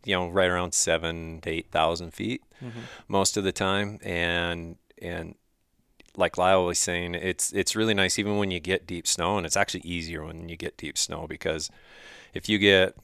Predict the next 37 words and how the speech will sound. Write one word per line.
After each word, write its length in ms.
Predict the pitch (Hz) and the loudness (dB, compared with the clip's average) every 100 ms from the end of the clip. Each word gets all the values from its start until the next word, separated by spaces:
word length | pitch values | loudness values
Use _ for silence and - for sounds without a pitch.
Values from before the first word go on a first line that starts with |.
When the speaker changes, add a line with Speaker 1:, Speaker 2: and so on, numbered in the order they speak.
| - - | -20 -12
Speaker 1:
a 80 | 87 | -10
foot, 320 | - 92 87 | 2 4 4
foot 220 | - 98 | 2 0
and 80 | 92 | 0
a 60 | 82 | 0
half 240 | 90 - | 2 0
of 100 | 78 | 2
snow, 560 | - 90 90 87 80 85 _ _ _ _ - - | 2 2 2 2 -2 -8 _ _ _ _ -10 2
all 140 | 104 | 4
you 160 | 101 95 | 4 0
need 300 | 85 92 85 | -2 -2 -2
is 140 | 80 | -2
a 100 | 85 | -2
very 520 | 80 82 87 90 85 | -2 -2 4 4 4
small 420 | 78 - 85 85 82 | 4 4 4 4 6
level 280 | 82 80 80 | 4 2 0
spot 400 | - 78 76 80 | 2 2 2 0
or 180 | 82 80 | -4 -4
just 320 | 95 87 - | -2 2 2
something 400 | 92 87 87 80 | 2 -2 -6 0
wide 240 | 80 80 | 2 2
enough 240 | 87 80 - | 0 -10 -6
to 100 | - | -2
set 240 | - 82 | 2 2
it 100 | 82 | 4
up, 240 | 85 107 - | 4 2 0
and 260 | 87 85 82 | -10 -8 -6
you 80 | 87 | -4
can 120 | 85 | 2
stomp 400 | - 90 87 - | 2 2 0 2
that 200 | 80 78 | 2 2
snow 300 | - 87 85 | 0 0 2
out 240 | 80 82 85 | 2 0 -2
over 180 | 82 | -6
the 60 | 82 | -6
course 360 | - 82 82 - | -2 -2 0 -6
of, 180 | 82 | -8